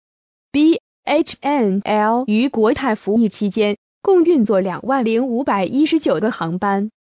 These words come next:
录得四万九千六百八十七飞行时数。这架全球第一架波音七百七十七客机B H N L，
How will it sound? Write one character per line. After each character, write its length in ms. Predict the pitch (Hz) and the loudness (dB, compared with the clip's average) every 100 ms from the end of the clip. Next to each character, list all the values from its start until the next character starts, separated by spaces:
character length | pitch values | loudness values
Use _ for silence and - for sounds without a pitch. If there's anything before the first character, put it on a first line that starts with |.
| _ | _
录 180 | 392 381 | 2 4
得 120 | 277 | 4
四 180 | - 392 | 0 0
万 240 | 359 330 | 2 2
九 180 | 269 202 | 0 -4
千 300 | - 262 269 | -4 -2 0
六 180 | 330 311 | 2 0
百 180 | 202 185 | 0 -2
八 200 | 240 254 | -2 -2
十 120 | - | -4
七 200 | 226 240 | -4 -4
飞 200 | - 339 | 2 2
行 280 | - 226 269 | 2 0 0
时 180 | - 208 | 0 -2
数。 320 | - 214 190 | 0 -2 -2
这 180 | - 440 | 0 2
架 220 | 330 311 | 2 0
全 340 | 240 - 214 339 | -2 -2 -2 0
球 320 | - 254 294 | 2 2 2
第 240 | 330 320 | 4 4
一 80 | 339 | 4
架 160 | 349 269 | 2 -2
波 180 | 214 202 | 0 0
音 200 | 226 254 | 2 0
七 240 | - 330 | 0 0
百 200 | 285 151 | 0 -2
七 220 | - 269 | -4 -2
十 120 | 269 214 | 0 -2
七 260 | - 302 | 0 0
客 300 | 311 - 370 | 0 0 0
机 260 | 294 294 320 | 2 -2 0
B 300 | 285 320 - - _ | 2 2 2 -6 _
H 320 | - 302 - - | -2 0 -2 -6
N 400 | 285 285 202 196 | -2 0 0 -2
L， 420 | - 214 214 240 | -2 0 0 -2